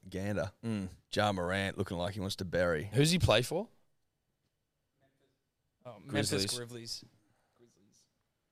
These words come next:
Speaker 2: Cool. <laughs> You just don't get N R L stories like this.
Speaker 1: No, you don't.
Speaker 2: Like,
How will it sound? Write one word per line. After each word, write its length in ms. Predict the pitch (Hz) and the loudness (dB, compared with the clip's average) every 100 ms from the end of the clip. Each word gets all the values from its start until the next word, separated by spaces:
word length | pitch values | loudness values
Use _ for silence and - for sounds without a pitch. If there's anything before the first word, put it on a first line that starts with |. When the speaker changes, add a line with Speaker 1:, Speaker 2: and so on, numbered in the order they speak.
| _ _ _ _ _ - | _ _ _ _ _ -10
Speaker 2:
Cool. 340 | 110 95 90 - | -4 -2 -4 -10
<laughs> 60 | _ _ _ _ _ - - _ _ _ _ - - | _ _ _ _ _ -16 -16 _ _ _ _ -12 0
You 180 | 117 135 | 2 4
just 160 | 156 170 | 6 6
don't 180 | 139 | 6
get 160 | 120 120 | 6 4
N 100 | 120 | 4
R 120 | 107 | 0
L 80 | 104 | -4
stories 380 | 101 - 101 104 | -4 -4 -4 -2
like 160 | 101 - | -6 -6
this. 300 | 101 - - _ | -8 -8 -12 _
Speaker 1:
No, 120 | 101 107 | 0 2
you 120 | 104 | 2
don't. 140 | 92 131 | 4 6
Speaker 2:
Like, 360 | 123 - - | 6 2 -8